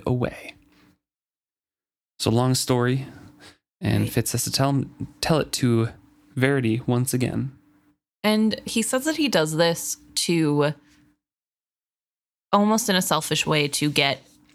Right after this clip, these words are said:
Speaker 2: Verity to realize how big of a deal it is that they're here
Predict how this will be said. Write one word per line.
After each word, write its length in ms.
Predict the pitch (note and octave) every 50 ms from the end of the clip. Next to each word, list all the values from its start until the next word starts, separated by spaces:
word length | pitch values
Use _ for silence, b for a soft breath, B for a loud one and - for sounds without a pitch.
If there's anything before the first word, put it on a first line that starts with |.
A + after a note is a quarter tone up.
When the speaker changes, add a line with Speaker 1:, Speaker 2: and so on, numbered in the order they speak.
| _ _ -
Speaker 2:
Verity 640 | - D3+ D#3 C#3 C#3 C#3+ D3 C#3+ D3+ C#3+ C3+ C#3
to 560 | C3+ - - D3 C#3 C3 B2+ E2+ D#2+ F#2+ - - -
realize 840 | D#3 D3+ D#3+ D#3 F3 F#3 F#3+ G3 F#3+ G3 G3+ G3+ G#3 A3 A3+ G#3+ -
how 240 | G3 - - F3+
big 220 | E3+ E3+ E3+ D#3+ F3+
of 100 | E3+ E3
a 80 | F3
deal 320 | E3 D#3 D3+ D3 D3+ D#3 D#3+
it 100 | D#3+ D#3
is 180 | D#3+ D#3 D3+
that 100 | - D3+
they're 140 | - B2 A#2+
here 500 | B2 - - B3 B3+ B3+ B3 A#3+ A#3+ A#3